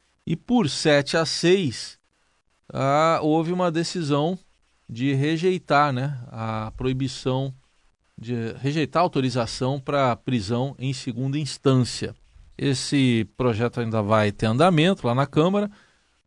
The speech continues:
mas o que que você achou dessa decisão? Você se surpreendeu?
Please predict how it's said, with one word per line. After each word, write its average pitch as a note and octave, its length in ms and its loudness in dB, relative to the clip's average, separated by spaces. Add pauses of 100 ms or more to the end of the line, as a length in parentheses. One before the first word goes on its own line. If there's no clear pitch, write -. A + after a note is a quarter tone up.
(120)
mas - 240 -2
o - 40 -16
que D4+ 120 -4
que - 80 -6
você - 100 -2
achou F#3+ 500 6
dessa D3 280 2
decisão? B2 600 0
Você C#3+ 340 -2
se D3 140 -4
surpreendeu? C3+ 800 2